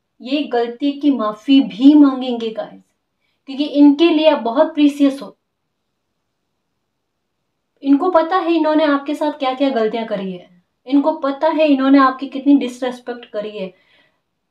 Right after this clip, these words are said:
कहाँ पर इनका निर्णय गलत था, इनको ये भी पता है गाइस। हम्म? तो ये एक मौके की तलाश में है कि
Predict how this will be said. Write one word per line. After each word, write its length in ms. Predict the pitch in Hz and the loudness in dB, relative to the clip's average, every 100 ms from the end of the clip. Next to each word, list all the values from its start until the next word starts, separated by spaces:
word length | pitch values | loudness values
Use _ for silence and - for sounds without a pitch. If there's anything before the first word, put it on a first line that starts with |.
| - | -8
कहाँ 320 | 302 330 370 320 | 0 2 2 2
पर 180 | 294 311 | 4 4
इनका 400 | 240 269 247 285 | 2 -4 -2 -2
निर्णय 480 | 262 226 247 302 311 | -2 -2 2 2 2
गलत 380 | 226 233 240 - | 0 -4 -6 -12
था, 300 | 226 254 269 | -20 -16 -14
इनको 300 | 233 226 262 | -10 -8 -8
ये 240 | 254 220 240 | -10 -8 -6
भी 160 | 247 | -4
पता 260 | 269 233 220 | -4 -6 -12
है 180 | 190 190 | -12 -16
गाइस। 380 | - _ _ _ _ _ _ _ _ _ _ _ _ _ _ _ _ _ _ _ _ _ | -18 _ _ _ _ _ _ _ _ _ _ _ _ _ _ _ _ _ _ _ _ _
हम्म? 300 | 254 330 330 - _ _ _ _ _ _ _ _ _ _ _ _ _ _ _ _ | -6 -6 -8 -14 _ _ _ _ _ _ _ _ _ _ _ _ _ _ _ _
तो 340 | 302 320 - 254 | -2 -2 -4 -10
ये 320 | 214 269 349 | -8 -4 -4
एक 420 | 370 - 294 262 | -4 -2 -4 -2
मौके 400 | 240 262 262 285 | -2 -2 0 -2
की 160 | 294 294 | 0 0
तलाश 460 | 233 220 226 - | 0 2 0 -2
में 100 | 233 | -8
है 340 | 180 180 - _ _ _ _ _ - | -8 -10 -14 _ _ _ _ _ -6
कि 360 | 294 294 - | -4 -4 -8